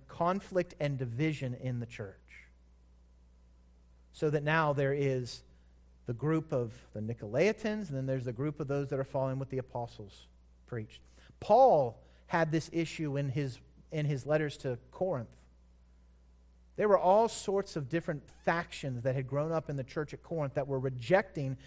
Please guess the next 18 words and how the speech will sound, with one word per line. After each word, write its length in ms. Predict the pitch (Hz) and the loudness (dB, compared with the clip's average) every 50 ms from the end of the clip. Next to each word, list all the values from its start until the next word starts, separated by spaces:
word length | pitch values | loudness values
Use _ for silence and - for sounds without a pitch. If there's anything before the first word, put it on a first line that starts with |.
| - - - - | -20 -20 -12 -6
and 140 | 156 156 147 | -4 -4 -2
saying, 380 | - - 196 185 160 151 143 | 0 0 0 2 2 0 -2
"Paul 360 | - - 156 156 180 190 190 190 | -4 0 2 4 4 4 4 0
isn't 220 | 180 170 185 175 | -2 -2 -2 -4
a 60 | 165 | -4
true 380 | - - - 175 165 165 165 160 | -6 -6 -6 -4 -2 -2 -2 -2
apostle. 600 | 156 - 160 143 143 147 - - 143 139 135 - - - - - | -4 -4 -4 -2 -2 -4 -6 -6 -8 -8 -8 -8 -12 -20 -16 -6
You 140 | - 165 180 | -2 0 2
don't 180 | 202 196 190 180 | 2 2 0 0
need 140 | 175 165 | -2 -2
to 80 | 160 151 | -2 0
listen 320 | 151 147 143 - 160 147 | 0 0 -2 -2 -4 -4
to 60 | 139 123 | -2 -2
him." 420 | 123 135 127 127 131 131 127 - - - - - - - _ - _ - - _ - - - - - - - - - - | -2 -2 -4 -4 -6 -6 -8 -10 -12 -20 -20 -20 -20 -20 _ -20 _ -20 -20 _ -20 -20 -20 -20 -20 -20 -20 -20 -12 -6
And 100 | 139 147 | -2 0
they 80 | 156 156 | 0 2
brought 260 | 139 160 156 147 151 | 2 2 0 0 -2
division 720 | 151 139 120 120 156 170 175 156 - 143 127 123 120 117 | -6 -8 -4 -2 0 0 0 0 -2 -4 -4 -4 -6 -6